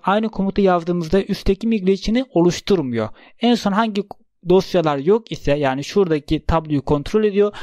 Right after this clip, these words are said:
Bu tablo içerisinde hangi migration'lar yok ise onları önce oluşturup daha sonra burada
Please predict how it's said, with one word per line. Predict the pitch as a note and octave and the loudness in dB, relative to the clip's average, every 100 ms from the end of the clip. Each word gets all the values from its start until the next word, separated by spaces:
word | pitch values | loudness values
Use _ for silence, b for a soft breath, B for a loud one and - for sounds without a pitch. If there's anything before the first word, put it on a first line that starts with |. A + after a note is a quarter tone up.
| B - | B -4
Bu | A#3+ | 0
tablo | A#3 G#3+ G3+ | 0 0 0
içerisinde | G3 F3+ E3+ - E3 | 0 0 -2 -2 0
hangi | D3+ - G#3+ A#3+ A3+ | 0 0 -4 -2 -2
migration'lar | F#3+ F#3+ F3+ F3 F3+ F3 D#3+ C#3 | 0 0 2 2 2 -2 0 0
yok | B2 D3+ A3 A#3+ | 2 2 0 -2
ise | - A3 A#3 B B B | -4 -2 -2 B B B
onları | A#3+ A#3+ F3+ D3+ G3+ B3+ B B _ - | 0 2 -2 0 0 -2 B B _ -2
önce | A3+ G#3 F3 | -2 0 0
oluşturup | D3+ D3+ - G3+ A#3 A3+ | 0 0 0 2 2 0
daha | A3 G#3+ | -4 -4
sonra | F#3+ F#3 D#3 D#3+ | -4 -2 0 2
burada | A3+ D#3+ F3+ | 2 2 -2